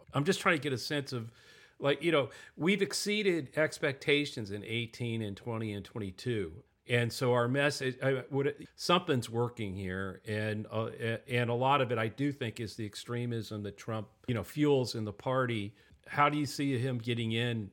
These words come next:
affecting things? Or, or do you think it's kinda like turn the page?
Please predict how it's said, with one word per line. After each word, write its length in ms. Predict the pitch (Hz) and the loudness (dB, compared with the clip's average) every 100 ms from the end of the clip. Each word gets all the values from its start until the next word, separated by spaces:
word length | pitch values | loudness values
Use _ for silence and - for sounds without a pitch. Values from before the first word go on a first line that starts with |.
| - | -8
affecting 480 | 110 123 113 110 98 | -4 -2 -2 -4 -6
things? 440 | 98 90 92 - - | -6 -6 -8 -14 -14
Or, 360 | 151 123 123 113 | 0 4 4 2
or 180 | 120 120 | 0 0
do 140 | 101 | 0
you 80 | 123 | -4
think 260 | 113 139 - | -2 -4 -2
it's 300 | 113 - - - | -6 -6 -14 -8
kinda 180 | - 113 | -4 -2
like 280 | 110 107 98 - - - _ _ _ - - | 0 -2 -4 -10 -20 -20 _ _ _ -20 -4
turn 200 | 120 110 | -2 -2
the 80 | |
page? 420 | 92 110 95 85 | -2 -4 -4 -6